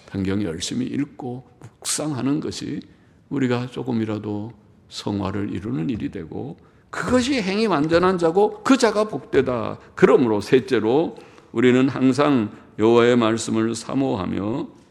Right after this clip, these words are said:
예, 묵상하고 즐거워해야 되겠다. 오늘 본문에 많이 나오죠. 예,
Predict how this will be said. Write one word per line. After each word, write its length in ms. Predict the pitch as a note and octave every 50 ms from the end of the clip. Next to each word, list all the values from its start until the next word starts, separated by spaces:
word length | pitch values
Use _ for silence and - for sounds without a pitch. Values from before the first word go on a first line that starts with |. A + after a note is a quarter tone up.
| _ _ _ _ _ _ _ _ _ _ - -
예, 80 | - - F#2 G#2+ G#2 G2+ A#2+
묵상하고 1400 | B2 G#2 G#2+ C3 - - D3+ - - - D#3+ E3+ F3+ E3 C#3+ C#3+ C#3 F3 F#3+ G3 G3 G3+ G3 - - - - -
즐거워해야 640 | - C#3 B2+ A#2+ B2 B2 A#2 A2 G#2 G2+ G2 F#2
되겠다. 300 | F#2+ F#2 F2+ F2+ - -
오늘 160 | B2+ A#2+ A2
본문에 320 | G2 G#2 G#2 G#2 G#2 A2 A#2
많이 220 | G#2 F2 E2+ F2
나오죠. 380 | E2+ D#2+ D#2 D#2+ D#2+ D#2+ - - _ _ _ _ _ _ _ _ _ _ _ -
예, 200 | - - - -